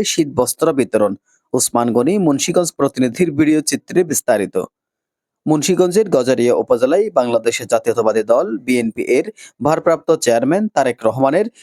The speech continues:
একষট্টিতম জন্মদিন উপলক্ষে অসহায় ও দুস্থদের মাঝে শীত বস্ত্র বিতরণ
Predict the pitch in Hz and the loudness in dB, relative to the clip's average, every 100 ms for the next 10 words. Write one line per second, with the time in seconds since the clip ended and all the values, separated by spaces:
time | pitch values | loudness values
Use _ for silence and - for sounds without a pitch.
0 | _ 143 - 190 180 175 180 214 190 127 | _ -4 0 -2 0 0 0 0 0 0
1 | 120 113 135 92 - 110 104 - 185 208 | 2 0 0 -2 -2 -2 -2 -2 -4 -4
2 | - - 127 139 170 175 180 - 160 123 | -8 -6 -4 0 0 0 0 0 0 0
3 | - 139 120 113 110 98 185 220 _ - | -2 -2 0 0 0 0 -2 -4 _ -12
4 | - 147 113 123 - 143 123 117 120 143 | -4 -2 0 -2 0 -2 0 0 2 0